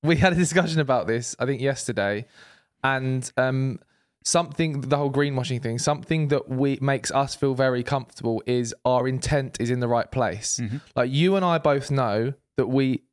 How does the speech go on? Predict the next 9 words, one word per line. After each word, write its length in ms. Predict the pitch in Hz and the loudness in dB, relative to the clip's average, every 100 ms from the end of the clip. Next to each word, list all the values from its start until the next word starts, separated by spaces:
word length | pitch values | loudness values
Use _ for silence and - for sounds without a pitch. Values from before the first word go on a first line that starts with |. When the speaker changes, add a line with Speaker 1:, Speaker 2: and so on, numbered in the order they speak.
| - | -6
Speaker 1:
genuinely 720 | 131 151 160 165 160 156 147 | 0 2 2 2 2 2 2
want 340 | 131 131 120 - | 2 -2 -4 -4
to 200 | 131 117 | -2 -2
have 440 | - 123 113 104 - _ | -2 -2 -2 -6 -18 _
the 100 | 123 | -6
biggest 320 | 113 127 131 | -2 0 -2
positive 460 | - 135 120 - 120 | -2 -2 -2 -2 -2
impact 580 | 120 120 117 107 - - - _ - | -2 -2 -2 -2 -6 -14 -16 _ 2
on 380 | 139 135 123 | 2 2 -2